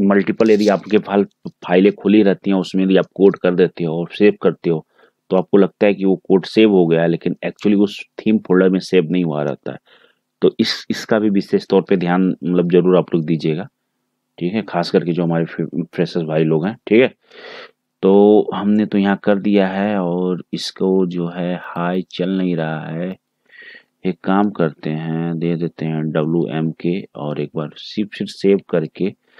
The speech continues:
और देखते हैं कि हमारी डब्ल्यू एम के आ रहा है कि नहीं आ रहा है। यहाँ पर तो डब्ल्यू एम के जो है, अच्छा,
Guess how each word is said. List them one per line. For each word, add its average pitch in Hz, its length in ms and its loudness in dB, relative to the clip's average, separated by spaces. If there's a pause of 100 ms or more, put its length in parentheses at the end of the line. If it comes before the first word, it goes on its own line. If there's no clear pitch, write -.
(360)
और 80 400 -2
देखते 87 420 -4
हैं 85 600 -8
कि - 180 -16
हमारी 78 520 -6 (2000)
डब्ल्यू 85 360 0
एम 82 120 -2
के - 260 -4
आ 92 200 0
रहा 92 120 -2
है 85 100 -2
कि - 120 -8
नहीं 73 180 -6
आ 67 40 -8
रहा 69 100 -8
है। 71 100 -6
यहाँ 82 220 -6
पर 85 120 -6
तो 82 180 -6
डब्ल्यू 82 420 -2
एम 80 200 0
के 85 440 -2
जो 82 220 -4
है, 82 320 -4 (680)
अच्छा, 90 680 -2